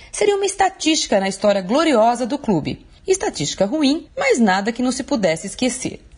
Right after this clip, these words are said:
Já uma eliminação com Muralha só aumentaria a temperatura da crise no Flamengo, que, repito, terá que sair da Colômbia amanhã, sexta-feira, e aproveitar a ótima malha aérea da América do Sul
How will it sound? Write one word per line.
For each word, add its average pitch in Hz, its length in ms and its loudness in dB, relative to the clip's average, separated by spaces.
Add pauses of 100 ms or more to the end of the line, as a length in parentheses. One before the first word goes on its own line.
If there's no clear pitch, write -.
(200)
Já 185 300 0
uma 185 240 0
eliminação 240 840 0
com 165 160 -6
Muralha 185 720 2 (220)
só - 420 2
aumentaria 202 720 0
a - 20 2
temperatura 185 640 -2
da 180 100 2
crise 214 480 0
no 160 100 0
Flamengo, 139 460 -2
que, 165 120 -4
repito, 180 520 -2 (400)
terá 156 280 2
que - 100 -16
sair 160 220 -2
da 156 100 0
Colômbia 143 540 -4
amanhã, 175 640 0 (200)
sexta-feira, 165 1160 -2 (160)
e 403 140 2
aproveitar 330 760 0
a 214 180 2
ótima 202 720 2
malha 208 520 2
aérea 185 400 2
da 165 80 2
América 233 560 0
do 320 100 -2
Sul 240 320 -2